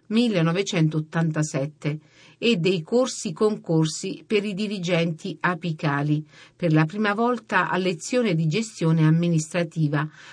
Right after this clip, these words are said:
fu una grande fatica fisica. Ma fu una fatica che consentì di ottenere due risultati importanti. Sul versante politico evitò che,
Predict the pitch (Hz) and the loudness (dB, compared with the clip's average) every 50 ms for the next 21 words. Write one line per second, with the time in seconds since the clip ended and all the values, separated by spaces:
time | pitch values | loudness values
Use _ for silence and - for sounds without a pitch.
0 | - - _ - 294 269 226 196 196 196 202 208 220 214 226 220 226 226 - 247 | -20 -20 _ -2 0 0 2 2 2 2 2 2 2 2 2 2 0 -2 -2 -4
1 | 233 - - 165 160 156 - 165 165 160 - - 160 151 - - - 156 - 151 | -6 -4 -2 -4 -4 -2 -2 -4 -4 -4 -8 -6 -6 -6 -6 -6 -10 -10 -8 -8
2 | 135 151 160 _ _ _ _ _ _ _ _ _ _ - - - - - 175 160 | -8 -8 -8 _ _ _ _ _ _ _ _ _ _ -20 -20 -18 -8 -2 0 0
3 | 160 156 - 214 202 180 156 - - 190 196 196 175 156 156 156 220 208 202 - | 0 0 -2 -2 -2 -2 -4 -4 -4 -2 0 2 2 2 2 2 0 -2 -2 -4
4 | 196 185 170 156 - 175 165 156 160 156 156 - 214 220 220 214 - 214 202 185 | -6 -6 -6 -4 -4 -4 -4 0 -2 -2 -2 0 0 0 0 -2 -2 -4 -4 -4
5 | 156 - - 151 139 151 156 - _ - 170 190 190 175 156 - - 220 220 226 | -6 -6 -4 -4 -4 -4 -8 -14 _ -8 -2 -2 -2 -2 -2 -4 -2 0 2 2
6 | 226 226 226 220 214 180 165 165 180 175 170 170 185 190 208 220 220 - - 165 | 2 2 2 2 0 0 0 -2 0 0 0 0 0 -4 -4 -6 -8 -6 -2 0
7 | 151 151 156 156 185 180 170 190 190 175 156 180 165 156 - - 156 143 143 147 | 2 2 2 0 -2 -6 -6 -6 -6 -6 -4 -4 -6 -6 -6 -4 -4 -2 -2 -2
8 | 147 147 - - 131 151 - - - - - - - - - 175 156 160 156 156 | -4 -6 -6 -8 -10 -10 -10 -14 -20 -20 -20 -20 -14 -6 -2 0 2 2 2 2
9 | - - 202 185 180 185 165 - 156 156 156 165 156 160 185 214 226 220 - 220 | 0 0 2 2 2 0 0 -2 -2 -2 0 2 2 2 2 0 -4 -4 -4 -8
10 | 214 - 220 202 170 175 180 175 151 165 156 160 214 208 208 196 160 - - 170 | -6 -2 0 0 2 2 2 2 0 0 -2 0 0 0 0 0 -2 -4 0 2
11 | 160 151 147 | 2 2 2